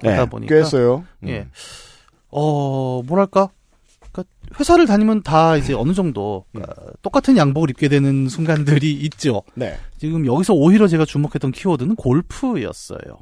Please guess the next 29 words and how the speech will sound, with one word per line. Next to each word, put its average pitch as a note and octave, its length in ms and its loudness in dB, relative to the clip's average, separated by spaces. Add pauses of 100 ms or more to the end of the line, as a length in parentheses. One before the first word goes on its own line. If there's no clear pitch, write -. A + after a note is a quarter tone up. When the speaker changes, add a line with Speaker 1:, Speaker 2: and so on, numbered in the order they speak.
(140)
Speaker 1:
음. D#2+ 240 -10 (160)
Speaker 2:
그러니까 - 220 -16 (220)
그 - 140 -4
나이대에 G3+ 880 4
그 B2+ 140 -2
정도, B2+ 420 0
그러니까 A2+ 120 -10
자기 C#3+ 240 -2
방이 C3+ 240 0
생길 G#3 300 -2
정도의 D#3+ 420 0
커리어를 G3+ 460 0
쌓게 F3+ 320 -2
되면 A#2+ 360 -2 (140)
Speaker 1:
음. G2+ 200 -6 (120)
Speaker 2:
보통은 E3 420 -2
골프를 F#3+ 640 2
치게 F#3 360 0
됩니다. C#3+ 600 -2 (520)
그래서, D#3+ 240 0 (280)
어, G2 280 -8
지금 D3+ 220 0
사연 G3 240 4
보내주신 D3 380 2
분의 C3 320 2
취향도 G#3 580 2
골프로 A#2+ 480 2
간 A#2 180 2
거죠. G#2+ 300 -6